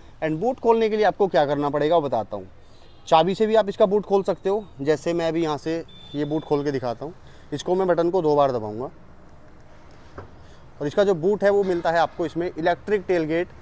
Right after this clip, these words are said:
Boot इसका खुल चुका है। Capacity की बात करूँ तो four hundred liter का आपको boot मिल जाता है, जो कि, अ, बहुत ज़्यादा नहीं है, लेकिन इसमें दो आपके अच्छे बड़े बैग आ जाएंगे और कुछ सॉफ्ट बैग वगैरह भी आप इसमें आसानी से रख सकते हो। लेकिन जैसा कि मैंने बताया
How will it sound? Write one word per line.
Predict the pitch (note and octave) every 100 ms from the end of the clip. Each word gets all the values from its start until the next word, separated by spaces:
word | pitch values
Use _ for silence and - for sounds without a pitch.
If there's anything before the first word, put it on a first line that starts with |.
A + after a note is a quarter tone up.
| - - -
Boot | C#3 A3 G#3+
इसका | - A3+ B3+
खुल | - G3
चुका | D#3+ D#3 A#2
है। | A2 F#2+ - - - -
Capacity | E3+ E3+ G#3+ A#3 B3+
की |
बात | B3 A#3+
करूँ | - A3+ B3+ -
तो | F#3+
four | - G3+ A3+ C4
hundred | F#3 F#3+ G#3 G3
liter | F#3 F#3+
का | G3
आपको | F3+ F#3+
boot | D3 D#3 G3
मिल | F#3 E3
जाता | D#3+ D3 E3
है, | F3 A#3+ - - - -
जो | G#3 A3
कि, | C#4 C#4 -
अ, | - C#3+ C#3+ - - - -
बहुत | C#3+ F#3+
ज़्यादा | G3 A3 B3
नहीं | A3 G#3 A#3
है, | B3+ D4
लेकिन | G3 G#3 A#3
इसमें | G#3+ A3 G#3
दो | D#3+ G3 G#3+ - - - -
आपके | D3 - G3
अच्छे | D#3+ -
बड़े | F3+ E3 E3+
बैग | D#3 D#3
आ | D#3+
जाएंगे | E3 E3 G#3 - - -
और | F3+
कुछ | F#3 G#3
सॉफ्ट | G3 E3 F3
बैग | D#3+
वगैरह | D3 C#3+ D3
भी | C#3+
आप | D3 C#3
इसमें | D3 E3
आसानी | C3+ C#3+ C#3
से | F3+
रख | D3+ B2+
सकते | B2+ - -
हो। | F#2+ G2 - - -
लेकिन | D#3 G3
जैसा | F#3 F3 G3
कि |
मैंने | G3+ F#3 F#3
बताया | C#3+ C#3 D#3